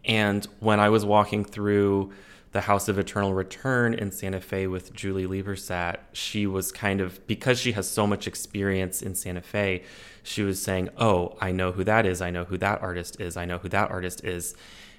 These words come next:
And then we started to encounter rooms where her reaction was, "Oh, I think this is actually different.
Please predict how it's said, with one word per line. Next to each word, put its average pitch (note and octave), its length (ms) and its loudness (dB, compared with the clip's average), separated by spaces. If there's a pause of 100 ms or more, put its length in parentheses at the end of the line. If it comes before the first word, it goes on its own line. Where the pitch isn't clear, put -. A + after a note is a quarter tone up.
(280)
And A2 240 4
then A#2+ 520 4 (540)
we G#2+ 140 0
started G2+ 360 4
to A2 120 0
encounter G2 440 0
rooms G2 580 0
where F#2 600 -2 (400)
her G#2 260 -2
reaction F#2 640 -2
was, F2 320 -4 (180)
"Oh, B2 400 6
I B2 140 4
think C#3 280 -4
this C3+ 220 2
is A#2 200 -2
actually G2+ 440 0
different. - 640 -2